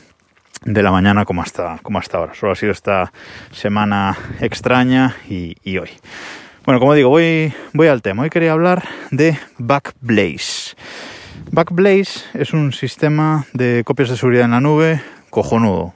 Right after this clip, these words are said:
la verdad. Se trata, eh, de un sistema en el que tú instalas un cliente en tu ordenador, en mi caso en el Mac, y ese cliente lo que hace es va subiendo toda la información de,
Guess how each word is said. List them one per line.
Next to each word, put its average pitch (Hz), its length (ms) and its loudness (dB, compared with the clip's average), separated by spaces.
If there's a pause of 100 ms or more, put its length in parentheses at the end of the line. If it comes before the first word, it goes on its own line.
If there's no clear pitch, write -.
la 101 140 0
verdad. 98 260 0 (760)
Se 120 180 0
trata, 98 480 0 (160)
eh, 98 540 0
de 123 120 -2
un 120 60 0
sistema 165 480 -2
en 131 80 2
el 104 80 -2
que 110 100 -4
tú 120 260 -2
instalas 110 680 -4
un 131 180 -2
cliente 113 600 0 (100)
en 98 380 -4
tu 92 440 -4 (120)
ordenador, 110 420 2
en 104 80 -2
mi 87 100 -6
caso 95 440 -4 (760)
en 165 180 0
el 165 120 2
Mac, 135 380 -2 (680)
y 170 240 2 (140)
ese 143 580 2 (160)
cliente 165 340 0
lo 156 100 4
que 135 60 0
hace 139 200 -4
es 123 80 -4
va 127 80 2
subiendo 135 540 0 (120)
toda 139 360 2
la 139 60 -2
información 143 600 -4 (180)
de, 113 280 2